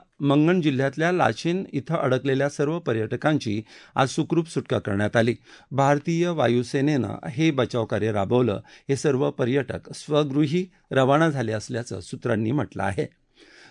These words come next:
प्रधानमंत्री नरेंद्र मोदी या महिन्याच्या अखेरीस कॅनडामध्ये होणाऱ्या जी सेव्हन शिखर परिषदेला उपस्थित राहणार आहेत. जी सेव्हन शिखर परिषदेसाठी कॅनडाचे प्रधानमंत्री मार्क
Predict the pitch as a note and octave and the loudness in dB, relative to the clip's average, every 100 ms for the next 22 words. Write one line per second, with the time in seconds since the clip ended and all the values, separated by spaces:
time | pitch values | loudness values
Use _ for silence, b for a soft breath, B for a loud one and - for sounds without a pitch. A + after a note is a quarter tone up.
0 | B D#3 E3+ F#3+ F#3+ F3+ G3+ G#3 C#3 C3+ | B 4 6 6 4 0 -2 0 2 2
1 | C3+ C#3+ C#3 A2 C3 C#3 D3 C#3 D3 C#3+ | 0 0 0 -2 2 4 4 2 2 0
2 | D#3+ E3+ C3+ B2 - C3+ G#2 F#2+ - - | -2 -2 -4 -6 -4 -2 -2 -6 -16 -16
3 | - D3+ C3+ C#3 D3 D3+ C#3+ C#3+ C#3 C#3 | 0 2 4 4 4 2 0 -2 -2 0
4 | D3 D#3+ B2 D3 C#3+ D3 D#3 F3+ - - | 0 -2 -2 -2 -2 -2 -2 -4 -6 -6
5 | D3+ - F#3 F3+ A2 G#2 C#3+ C3 A#2+ A#2 | -4 0 -2 0 -4 -2 0 0 0 -4
6 | b b b - D#3+ E3+ C#3+ D#3+ C3 A#2 | b b b -2 2 4 4 0 -2 -2
7 | G#2+ A#2 A2+ G#2+ A#2 _ b b b C#3+ | -2 -2 0 -2 -4 _ b b b 2
8 | F3+ F3+ F#3 G3+ F#3+ E3+ D#3+ D3 C#3 C3 | 4 4 2 0 -2 -2 0 0 -2 0
9 | D3 B2+ A#2+ B2+ D#3 F3 C#3+ B2 B2+ B2+ | 0 0 0 -4 -4 -2 2 2 4 2
10 | B2+ C3+ B2+ A2+ A#2+ A#2 D3 E3 A#2+ A#2+ | 0 -4 -2 -2 0 -2 -2 -2 0 0